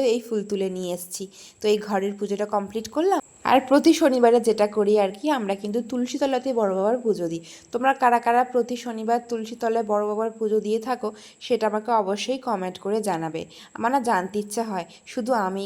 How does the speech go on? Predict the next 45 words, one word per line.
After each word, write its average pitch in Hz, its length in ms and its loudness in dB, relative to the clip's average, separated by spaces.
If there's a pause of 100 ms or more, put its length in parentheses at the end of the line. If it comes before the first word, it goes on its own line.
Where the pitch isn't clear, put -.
কি 277 160 -6
দিই 277 140 -2 (280)
নাকি 226 240 -4
আর 226 220 6
সবাই 214 220 -2 (100)
তোমরা 214 260 -6
আমার 190 160 -4
মতো 185 220 -8
কেউ 254 240 -4
দাও। 165 240 -4 (360)
তো 233 60 0
আজকে 202 320 2
না 311 120 0
ভীষণ 226 380 -4
পরিমাণে 220 340 -4
হাওয়া 196 240 -6
দিচ্ছিল, 180 340 -12 (100)
অনেক 214 180 -10
কষ্টে 202 280 -6
মোমবাতিটাকে 196 540 -10 (360)
আমি 233 240 -2 (120)
আটকেছিলাম। 208 640 -2
আর 214 140 -2
তারপরে 196 300 -4
আজকের 208 360 -4
বোন 202 280 -6
আর 208 120 -6
মা 214 120 -6
খেতে 240 280 -4
বসে 254 240 -4
গেছিলো 285 360 -2
বলে 277 220 0 (320)
ওই - 120 -10
বড় 208 160 6
বাবার 214 200 2
প্রসাদটা 220 440 -4 (120)
আমি 214 220 -6
আর 220 120 -4
কি 226 100 -20
খেয়েছি 208 320 -6
দাঁড়িয়ে 202 260 -4
দাঁড়িয়ে 202 300 -4
একা 190 240 -8
একা। 202 180 -10 (680)
এমনভাবে 294 720 6